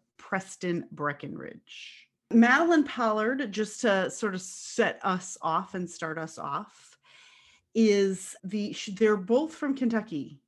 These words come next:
actually. So this is like a bluegrass Kentucky type of story.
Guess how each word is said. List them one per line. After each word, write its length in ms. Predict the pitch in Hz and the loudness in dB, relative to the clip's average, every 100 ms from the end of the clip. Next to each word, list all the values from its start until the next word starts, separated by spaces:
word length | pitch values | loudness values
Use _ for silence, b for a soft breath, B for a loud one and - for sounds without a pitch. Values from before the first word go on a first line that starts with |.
| _ 139 | _ -6
actually. 360 | 160 - 147 | -6 -6 -8
So 140 | 135 170 | -8 -10
this 160 | 214 | -8
is 100 | 240 | -4
like 180 | 247 226 | -4 -2
a 40 | |
bluegrass 640 | 185 190 190 170 156 143 - | -2 -2 0 2 2 2 -4
Kentucky 440 | - 175 165 165 | -8 -4 -4 -6
type 220 | 156 165 139 | -8 -8 -8
of 60 | |
story. 380 | - 147 135 135 | -10 -6 -6 -8